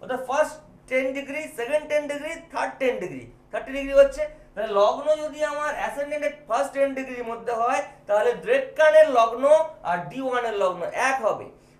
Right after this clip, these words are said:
ঠিক সেইভাবে যদি আমার লগ্নটা কোনো একটা রাশির আমার এইখানে, এইখানে আমার মেষেতে ধরুন যদি second degree হয়, টোয়েন্টি ডিগ্রির মধ্যে হয়, ten to twenty, তাহলে দ্বিতীয় দিককানপতি অর্থাৎ ডি ওয়ান, ডি থ্রি লগ্ন হবে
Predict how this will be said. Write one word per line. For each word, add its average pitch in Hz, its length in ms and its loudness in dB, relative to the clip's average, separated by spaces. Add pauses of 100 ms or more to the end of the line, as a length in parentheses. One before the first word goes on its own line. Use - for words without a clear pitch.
ঠিক 302 160 -12
সেইভাবে 254 600 -2
যদি 220 320 -6
আমার 269 220 -2
লগ্নটা 233 880 -2 (180)
কোনো 254 220 -8
একটা 277 260 -4
রাশির 247 340 -6
আমার 226 220 -6
এইখানে, 233 580 -8 (160)
এইখানে 190 540 -6 (220)
আমার 180 200 -6
মেষেতে 226 440 -6
ধরুন 202 400 -2 (160)
যদি 208 160 -12
second 302 460 0
degree 285 240 -4
হয়, 180 360 0
টোয়েন্টি 269 480 -6
ডিগ্রির 285 200 -6
মধ্যে 247 240 -2
হয়, 160 240 -2 (240)
ten 285 300 0
to 294 120 -12
twenty, 262 600 -4 (220)
তাহলে 247 340 2
দ্বিতীয় 320 540 -2
দিককানপতি 262 840 -4
অর্থাৎ 226 580 0 (500)
ডি 254 180 -14
ওয়ান, 302 340 0
ডি 262 100 -6
থ্রি 311 440 -8
লগ্ন 214 340 2
হবে 254 360 -2